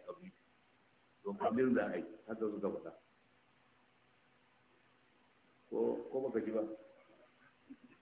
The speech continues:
Na? Kai magana mana. In kana da ja, abin da suka faɗa kenan.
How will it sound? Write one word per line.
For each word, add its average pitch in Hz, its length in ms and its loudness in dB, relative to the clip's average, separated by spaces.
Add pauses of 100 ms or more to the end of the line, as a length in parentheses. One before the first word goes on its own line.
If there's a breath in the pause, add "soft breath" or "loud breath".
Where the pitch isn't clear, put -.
(1300)
Na? 107 260 0 (1900)
Kai 135 100 4
magana 131 320 4
mana. 101 200 0 (2250)
In - 120 -14
kana 120 320 2
da 95 320 2 (1120)
ja, 101 420 2
abin 123 240 0
da 120 80 2
suka - 240 -4
faɗa 95 400 -2
kenan. - 220 -10